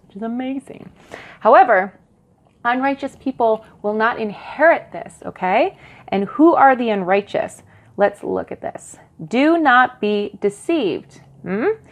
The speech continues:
Because this world will deceive you into thinking that if you're one of these people, that you're good enough to get in. And I'm telling you, you're not, okay? So, "Neither fornicators,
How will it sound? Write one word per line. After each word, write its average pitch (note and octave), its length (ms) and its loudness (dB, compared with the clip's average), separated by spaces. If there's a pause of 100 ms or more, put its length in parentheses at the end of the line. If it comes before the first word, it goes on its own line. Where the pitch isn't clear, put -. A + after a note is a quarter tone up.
(220)
Because G#3 300 -6
this A3+ 240 -6
world G#3+ 580 -4
will G#3 380 -4
deceive G3+ 460 -8
you F#3 160 -6
into F#3 280 -8
thinking G#3+ 540 -4
that G3 120 -4
if F3+ 140 -10
you're A3+ 180 -2
one A#3 200 -4
of G#3+ 100 -10
these G3 220 -12 (100)
people, G3 480 -2 (220)
that F#3+ 160 -8
you're A3 160 -2
good G3+ 300 0
enough G#3+ 420 -4
to G3 100 -6
get F#3 400 -8
in. E3+ 280 -8 (180)
And E3 160 -14
I'm E3+ 140 -12
telling F#3 420 -8
you, D#3+ 220 -14 (200)
you're D3+ 160 -12
not, D3+ 480 -16 (340)
okay? E3 560 -4 (480)
So, A3 400 2 (120)
"Neither A3 320 4
fornicators, D#4 1080 2